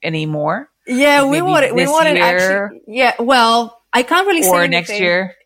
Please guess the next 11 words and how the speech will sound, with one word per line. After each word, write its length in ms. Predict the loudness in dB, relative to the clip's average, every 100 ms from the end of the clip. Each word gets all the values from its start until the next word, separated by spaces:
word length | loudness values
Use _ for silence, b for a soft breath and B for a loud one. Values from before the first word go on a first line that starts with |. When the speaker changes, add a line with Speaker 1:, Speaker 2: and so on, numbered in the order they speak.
| -4
Speaker 2:
Maybe 300 | -2 0 0
next 300 | 2 -2 0
year, 220 | 0 2
Speaker 1:
<laughs> 40 | 2
Speaker 2:
or 220 | 2 2
how 180 | 2 2
about 240 | 2 0
Speaker 1:
Yeah. 80 | 0
Speaker 2:
two 0 |
thousand 400 | 0 2 2 0
twenty-two? 640 | -2 -4 0 0 2 0